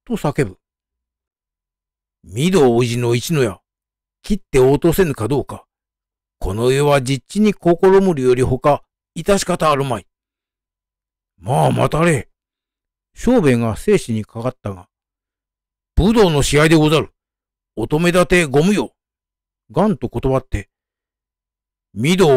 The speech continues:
叔父、ご依存はござるまいな。」されば、と、口の芋を飲み込んで、「ご所望に任せましょう。」よろしい。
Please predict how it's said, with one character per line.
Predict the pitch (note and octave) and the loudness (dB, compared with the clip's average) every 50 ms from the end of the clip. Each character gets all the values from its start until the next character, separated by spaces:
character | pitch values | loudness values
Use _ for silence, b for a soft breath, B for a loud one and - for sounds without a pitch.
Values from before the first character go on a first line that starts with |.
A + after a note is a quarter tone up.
| B2 | 2
叔 | B2 | 0
父、 | A#2 A2 - - _ _ _ _ _ _ _ _ _ _ _ _ _ _ _ _ | -4 -8 -12 -16 _ _ _ _ _ _ _ _ _ _ _ _ _ _ _ _
ご | - A2+ C3 | -2 -2 0
依 | D#3 | 2
存 | E3 F#3+ F#3+ G3 | 4 4 4 4
は | G3 F#3 | 2 2
ご | E3 F3 F3 | 2 2 2
ざ | F3+ G3 | 2 2
る | F#3+ G3 | 2 2
ま | G3 F#3 | 2 0
い | D3 A#2 | 0 0
な。」 | G#2 F#2 - _ _ _ _ _ _ _ _ _ _ _ _ _ _ _ _ _ _ _ _ _ _ _ _ _ _ _ _ _ | -4 -6 -10 _ _ _ _ _ _ _ _ _ _ _ _ _ _ _ _ _ _ _ _ _ _ _ _ _ _ _ _ _
さ | _ _ - E3 E3 | _ _ -4 -2 0
れ | D3 A#2 G2 | 0 -2 -2
ば、 | F2+ F#2 - _ _ _ _ _ _ _ _ _ _ | -4 -10 -16 _ _ _ _ _ _ _ _ _ _
と、 | - D#3+ D3 - _ _ _ _ _ _ _ _ _ _ _ | -8 -8 -8 -8 _ _ _ _ _ _ _ _ _ _ _
口 | _ - - - A3 | _ -14 -6 -2 0
の | A3+ A3 G#3 | 2 2 2
芋 | G3+ G3+ F#3+ F3 B2+ | 2 0 0 -2 -2
を | G#2+ | -4
飲 | F#2+ G2+ A#2 | -6 -6 -6
み | C3+ B2+ | -6 -4
込 | - C#3 A#2+ | -4 -6 -6
ん | G2 | -6
で、 | F#2 F2+ - _ _ _ _ _ _ _ _ _ _ _ _ _ _ _ _ _ _ _ _ _ | -10 -14 -20 _ _ _ _ _ _ _ _ _ _ _ _ _ _ _ _ _ _ _ _ _
「ご | G#2+ B2 C#3+ D3 | -6 -4 -4 -2
所 | - G#3 A3+ | 0 0 0
望 | A3 G#3 G3+ G3 | 2 2 0 0
に | F#3+ F3+ F3 | 0 0 -2
任 | E3 D#3 D#3 D3 - D#3+ D3+ | 0 -2 -2 0 0 -2 -2
せ | D#3+ C#3+ | -2 -4
ま | C3 A2+ | -4 -6
し | - | -6
ょ | A2+ G2 - _ _ _ _ _ _ _ _ _ _ _ _ _ _ _ _ _ _ _ _ _ _ _ _ _ _ _ _ _ _ _ _ _ _ _ _ _ _ | -10 -12 -16 _ _ _ _ _ _ _ _ _ _ _ _ _ _ _ _ _ _ _ _ _ _ _ _ _ _ _ _ _ _ _ _ _ _ _ _ _ _
う。」 | G2+ | -2
よ | B2+ | 0
ろ | C#3+ D3+ D3 | 2 2 0
し | - D3+ | 0 -4
い。 | C3 F#2+ | -6 -10